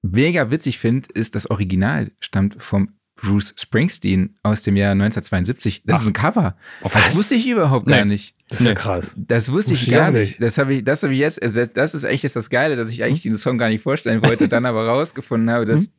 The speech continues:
Speaker 1: das ein Original von Bruce Springsteen ist. Und das
Speaker 2: Geil.
Speaker 1: fand ich eigentlich dann richtig geil.
Speaker 2: Mhm.
Speaker 1: Mega witzig, ne? Und wenn man sich dann noch die Songs, man hat, ich glaub, der wurde dann zweitausendfünf von The Disco Boys auch gecovert.
Speaker 2: Ja, sehr
Speaker 1: Kennt auch
Speaker 2: bekannt.
Speaker 1: jeder, ne? So,
Speaker 2: Mhm.
Speaker 1: ich glaub, fünfunddreißig Millionen Streams alleine auf Spotify.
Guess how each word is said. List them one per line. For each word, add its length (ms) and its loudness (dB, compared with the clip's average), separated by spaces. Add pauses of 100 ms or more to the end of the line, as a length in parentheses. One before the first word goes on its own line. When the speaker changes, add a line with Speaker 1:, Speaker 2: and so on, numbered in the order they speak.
(140)
Speaker 1:
das 220 -2
ein 160 -6 (180)
Original 540 0
von 160 -2
Bruce 220 -2
Springsteen 480 -2
ist. 240 -8
Und 80 -4
das 100 2
Speaker 2:
Geil. 100 2
Speaker 1:
fand 140 2
ich 220 -6
eigentlich 240 0
dann 180 0
richtig 400 -4
geil. 400 0
Speaker 2:
Mhm. 240 2 (360)
Speaker 1:
Mega 440 2
witzig, 460 -6
ne? 220 0
Und 80 -2
wenn 100 0
man 120 0
sich 80 -6
dann 120 -2
noch 100 0
die 120 -16
Songs, 420 -4 (440)
man 120 0
hat, 120 0
ich 80 -6
glaub, 140 -2
der 140 0
wurde 160 0
dann 300 0
zweitausendfünf 1040 -2
von 220 -2
The 100 -2
Disco 280 -4
Boys 340 -2
auch 200 -4
gecovert. 480 -2
Speaker 2:
Ja, 160 -2
sehr 120 -6
Speaker 1:
Kennt 100 -2
auch 40 -2
Speaker 2:
bekannt. 140 2
Speaker 1:
jeder, 240 2
ne? 240 0
So, 200 -2
Speaker 2:
Mhm. 140 0
Speaker 1:
ich 60 -6
glaub, 180 -6
fünfunddreißig 680 -2
Millionen 260 0
Streams 380 -2
alleine 320 0
auf 100 -4
Spotify. 640 -2